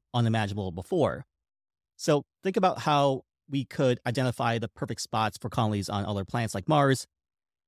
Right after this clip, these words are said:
Thanks to data science, we can create algorithms that study things like soil makeup,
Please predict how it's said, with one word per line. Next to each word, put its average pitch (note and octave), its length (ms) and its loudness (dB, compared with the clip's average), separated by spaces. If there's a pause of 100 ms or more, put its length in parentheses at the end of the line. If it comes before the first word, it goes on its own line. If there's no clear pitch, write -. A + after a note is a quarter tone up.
(320)
Thanks G#3+ 320 0
to G3 200 -4
data C#3 280 0
science, G#2+ 500 0
we B2+ 160 -4
can B2 180 -4
create C3 380 -2 (220)
algorithms A#2+ 640 0 (460)
that - 160 -6
study D3+ 460 0
things G#2+ 420 -4
like G2+ 300 -2 (300)
soil C#3 520 4
makeup, G2 480 0